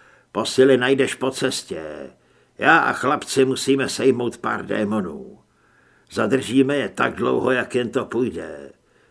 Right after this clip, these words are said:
Vyřiď Majlovi, že ho pozdravuju a že je mi opravdu velkou ctí, že svý děcko pomenoval po mně. To od něj bylo vážně úžasný. Najednou jsem viděl skrz Sema.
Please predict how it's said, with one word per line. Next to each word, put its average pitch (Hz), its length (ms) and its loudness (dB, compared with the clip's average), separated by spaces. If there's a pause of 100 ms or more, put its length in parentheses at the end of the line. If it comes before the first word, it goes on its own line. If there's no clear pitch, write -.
Vyřiď 185 420 6
Majlovi, 143 500 4
že 139 160 0
ho 131 140 2
pozdravuju 131 840 6
a 123 80 2
že 123 160 2
je 131 120 2
mi 127 120 2
opravdu 131 540 2
velkou 127 420 2
ctí, 135 380 0
že 123 140 -2
svý 131 220 -2
děcko 127 400 0
pomenoval 131 640 0
po 131 200 -4
mně. 101 500 -4 (340)
To 131 140 4
od 143 180 2
něj 151 160 0
bylo 131 340 2
vážně 139 420 4
úžasný. 131 800 -2 (1000)
Najednou 190 540 0
jsem - 340 -6
viděl 175 380 -2
skrz - 360 -10
Sema. - 640 -12